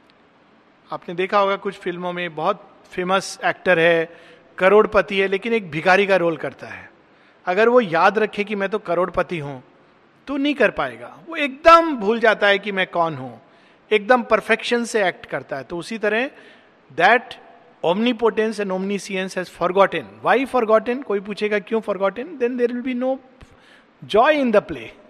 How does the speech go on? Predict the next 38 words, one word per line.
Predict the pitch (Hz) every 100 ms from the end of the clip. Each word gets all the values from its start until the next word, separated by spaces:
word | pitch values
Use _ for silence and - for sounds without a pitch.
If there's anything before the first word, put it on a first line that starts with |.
| -
<laughs> | _ - - -
अगर | 202 - 254 254 - - - - _ _
प्ले | 185 226 269
खेलना | - 220 240 247
है | 233 277
तो | 285 277
दो | 262 196 233
टीम | 240 269 254
होनी | 214 208 175
है, | 151 120 113
अपने | - 151 220
आप | 214 208 214
को | - 240
वो | 240
बैकग्राउंड | 180 170 170 190 220 247
में | 262
रखना | 220 -
होगा | 175 147 120 117 117 _ _ _ _ _ _ 180
for | 185
the | 190
joy | 147 180 196 196
of |
the | 165 170
play। | 151 131 101 _ _ _ _ _ _ _ _ _ _ _ _ _ _ _ _ _ _ _ _ _ _ _ _ _ _ _ _ _ _ _
इसका | 160 - 190
एक | 170
दूसरा | 175 170 190
एग्जांपल | 175 160 165 156
ले | 170 165
सकते | 156 - 175
हैं | 208
कि | 214 220
deliberately | 139 170 220 214 247 247 262 254
वेल | 202 175 190 196
क्यों | 185 180
कर-, | 156 131 - -
करते | 135 -
हैं। | 117 104